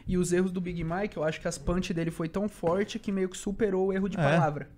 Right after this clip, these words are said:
Speaker 1: tá ligado?
Speaker 2: E foi num erro de suporte, mano. Não
Speaker 1: Ah.
Speaker 2: foi numa rima que ele ia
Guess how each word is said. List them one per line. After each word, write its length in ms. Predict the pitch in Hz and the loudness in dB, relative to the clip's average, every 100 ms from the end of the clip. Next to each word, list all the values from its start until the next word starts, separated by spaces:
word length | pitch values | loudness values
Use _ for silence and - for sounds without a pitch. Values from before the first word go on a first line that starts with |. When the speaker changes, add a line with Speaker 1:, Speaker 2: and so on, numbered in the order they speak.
| - | -14
Speaker 1:
tá 100 | - | -8
ligado? 260 | 135 143 170 | -6 -2 10
Speaker 2:
E 60 | |
foi 160 | - 196 | 12 12
num 180 | 208 214 | 8 8
erro 200 | 214 220 | 8 8
de 100 | 220 | 4
suporte, 460 | - - 262 254 | 2 8 8 8
mano. 160 | 208 123 | 4 4
Não 60 | - | 4
Speaker 1:
Ah. 20 | |
Speaker 2:
foi 100 | 175 | 4
numa 180 | 190 175 | 6 6
rima 240 | 160 147 | 6 2
que 120 | - | -2
ele 140 | 143 139 | -2 0
ia 180 | 143 | -2